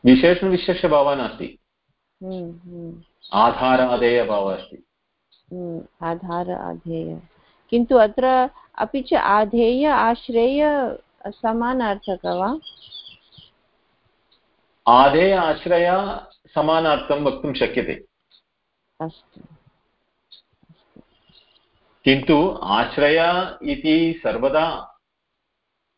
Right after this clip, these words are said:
Speaker 1: आधेयं भवितुं न शक्यते। आश्रय तस्य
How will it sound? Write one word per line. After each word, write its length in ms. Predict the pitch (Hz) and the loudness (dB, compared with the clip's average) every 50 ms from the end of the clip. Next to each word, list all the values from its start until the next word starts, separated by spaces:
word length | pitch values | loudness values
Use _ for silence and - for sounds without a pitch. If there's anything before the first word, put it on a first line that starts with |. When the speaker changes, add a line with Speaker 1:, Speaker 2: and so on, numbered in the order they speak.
| _ - | _ -2
Speaker 1:
आधेयं 880 | 117 120 120 117 127 131 143 143 139 139 143 143 147 151 147 147 143 107 - _ _ _ _ _ _ _ _ _ _ _ _ _ _ _ - 117 120 120 - - - 139 113 | 0 0 0 0 0 0 2 2 2 2 2 0 -4 -8 -10 -10 -12 -14 -18 _ _ _ _ _ _ _ _ _ _ _ _ _ _ _ -14 -12 -12 -12 -12 -12 -10 -6 -2
भवितुं 380 | 104 120 117 120 127 131 143 139 | 0 0 2 0 0 -2 -4 -4
न 680 | 135 131 135 131 123 120 123 120 110 101 - - - - _ _ _ _ _ _ _ _ _ _ _ _ _ _ _ _ _ _ _ _ - _ _ _ _ _ _ _ _ _ _ _ _ _ _ _ _ | -4 -4 -2 -2 0 0 0 -2 -4 -6 -6 -10 -14 -20 _ _ _ _ _ _ _ _ _ _ _ _ _ _ _ _ _ _ _ _ -20 _ _ _ _ _ _ _ _ _ _ _ _ _ _ _ _
शक्यते। 560 | - 113 107 - - 113 95 98 90 76 - - - _ _ _ _ _ _ _ _ _ - - | -4 -4 -4 0 0 0 0 0 0 -2 -4 -8 -16 _ _ _ _ _ _ _ _ _ -2 2
आश्रय 580 | 95 208 214 - - - 120 127 123 131 131 135 139 - - - - - _ _ _ _ _ _ _ _ _ _ _ _ _ - | 4 4 4 2 -2 0 0 2 2 2 2 0 -2 -4 -8 -12 -16 -20 _ _ _ _ _ _ _ _ _ _ _ _ _ -4
तस्य 280 | 123 110 - - 135 | -4 -2 0 0 2